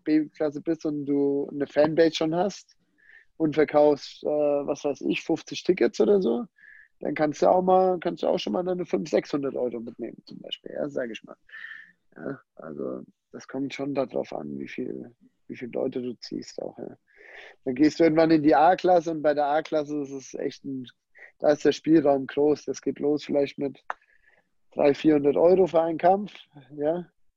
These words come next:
und geht dann bis,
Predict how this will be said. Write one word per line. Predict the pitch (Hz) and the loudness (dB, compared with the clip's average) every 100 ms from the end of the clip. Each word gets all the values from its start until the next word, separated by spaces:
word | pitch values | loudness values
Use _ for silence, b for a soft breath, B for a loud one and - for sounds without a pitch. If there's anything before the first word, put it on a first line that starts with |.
| _ _ | _ _
und | 160 151 | -6 -6
geht | 151 151 156 - - - _ - _ _ _ _ _ _ _ _ b b b _ _ | 0 4 4 0 -12 -20 _ -10 _ _ _ _ _ _ _ _ b b b _ _
dann | 135 127 | -12 -4
bis, | 135 - - - | -6 -6 -14 -20